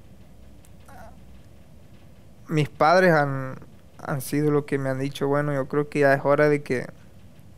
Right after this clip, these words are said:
comiences a ver bien qué, qué vas a hacer", como diciéndome, "Ya,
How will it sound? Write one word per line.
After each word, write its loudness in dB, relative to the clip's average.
comiences -2
a 4
ver 2
bien 0
qué, 4
qué 2
vas 4
a 4
hacer", 4
como -4
diciéndome, 2
"Ya, 4